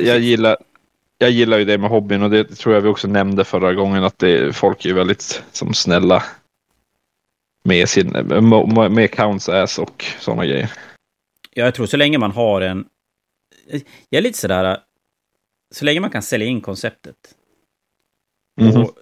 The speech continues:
Speaker 1: jag, jag, nästan alla är nog helt okej med att jag kommer med så här, alltså jag tycker modellen är så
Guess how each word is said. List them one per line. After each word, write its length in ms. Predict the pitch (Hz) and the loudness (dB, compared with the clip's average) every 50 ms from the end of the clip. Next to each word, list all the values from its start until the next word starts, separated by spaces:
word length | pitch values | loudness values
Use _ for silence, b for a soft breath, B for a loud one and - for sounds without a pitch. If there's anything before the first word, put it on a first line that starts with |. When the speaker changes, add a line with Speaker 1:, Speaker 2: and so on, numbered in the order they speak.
| _ 58 | _ -8
Speaker 1:
jag, 280 | - 123 117 113 120 - | -2 0 0 0 0 -2
jag, 140 | 135 131 - _ _ _ - - _ - - _ | -4 -6 -6 _ _ _ -20 -20 _ -20 -20 _
nästan 560 | - - 143 123 131 127 - - - 127 139 | -12 -6 -4 -2 -2 -4 -4 -6 -6 -6 -4
alla 480 | - 156 131 113 123 139 147 117 101 - | -2 -2 -2 -2 -2 -4 -4 -4 -4 -4
är 200 | - 107 98 101 | -2 -2 -2 -2
nog 220 | 104 107 101 - | -4 -6 -8 -8
helt 260 | 139 117 101 95 92 | -6 -6 -6 -6 -8
okej 300 | 95 92 - 113 104 98 | -12 -10 -8 -6 -6 -6
med 140 | 95 98 101 | -6 -8 -8
att 100 | 98 - _ | -10 -10 _
jag 140 | - 98 - | -10 -10 -8
kommer 280 | - 107 101 98 98 | -6 -6 -4 -4 -6
med 140 | 92 92 92 | -8 -8 -10
så 100 | - 101 | -10 -10
här, 140 | 95 87 - b b b b b b b b b | -12 -12 -14 b b b b b b b b b
alltså 200 | - 98 90 101 | -8 -6 -4 -4
jag 120 | 92 90 | -6 -6
tycker 200 | - - - 101 | -8 -10 -12 -10
modellen 300 | 90 87 85 92 98 98 | -10 -8 -8 -6 -8 -8
är 40 | 92 | -10
så 140 | 85 - | -12 -14